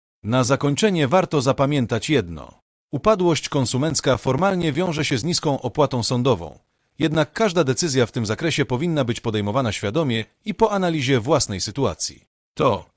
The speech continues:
co sprawdzi się w jednym przypadku, może okazać się nieodpowiednie w innym.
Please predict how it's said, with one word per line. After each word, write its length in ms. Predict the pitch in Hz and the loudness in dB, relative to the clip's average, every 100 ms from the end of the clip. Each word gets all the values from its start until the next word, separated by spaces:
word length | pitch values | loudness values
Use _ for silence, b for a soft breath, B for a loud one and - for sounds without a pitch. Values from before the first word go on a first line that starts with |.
| _ _ | _ _
co 200 | - 127 | -2 -2
sprawdzi 440 | - 208 170 139 | 2 2 2 0
się 140 | 139 107 | 0 2
w 40 | |
jednym 280 | 156 123 107 | 2 0 -2
przypadku, 640 | - 107 156 - 101 85 _ _ - | -4 0 0 0 -10 -12 _ _ -8
może 280 | 180 226 202 | -2 2 2
okazać 420 | 175 196 160 147 | 2 2 2 0
się 160 | - 135 | 0 0
nieodpowiednie 720 | 175 208 - 185 117 90 113 | 2 0 0 0 0 0 -4
w 60 | - | -2
innym. 500 | 147 92 76 64 | -4 -4 -8 -16